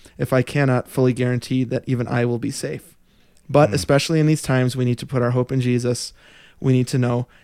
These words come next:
Speaker 1: he is in control." Um, we have
Speaker 2: Mm.
Speaker 1: a lot of, by the way, Jennifer, praying for ya, going back.
Speaker 2: Yeah.
Speaker 1: I, I know it's,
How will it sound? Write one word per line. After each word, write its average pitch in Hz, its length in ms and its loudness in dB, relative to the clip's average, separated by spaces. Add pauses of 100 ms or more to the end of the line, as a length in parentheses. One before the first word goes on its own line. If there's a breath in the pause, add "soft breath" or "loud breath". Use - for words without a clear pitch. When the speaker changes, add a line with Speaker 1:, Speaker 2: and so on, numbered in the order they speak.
Speaker 1:
he 131 180 0
is 127 140 2
in 123 100 -2
control." 120 500 -4 (460 soft breath)
Um, 135 300 4 (240 soft breath)
we 214 120 0
have 403 160 0
Speaker 2:
Mm. 95 100 0
Speaker 1:
a - 20 6
lot 151 520 4
of, 127 540 -2 (580)
by 147 160 6
the 147 80 6
way, 143 120 6
Jennifer, 135 640 2 (240)
praying 139 240 2
for 139 160 0
ya, 127 240 2 (480)
going 131 240 2
back. 127 360 0
Speaker 2:
Yeah. 92 200 -6 (200)
Speaker 1:
I, 127 240 -2
I - 40 2
know 123 180 2
it's, - 280 -6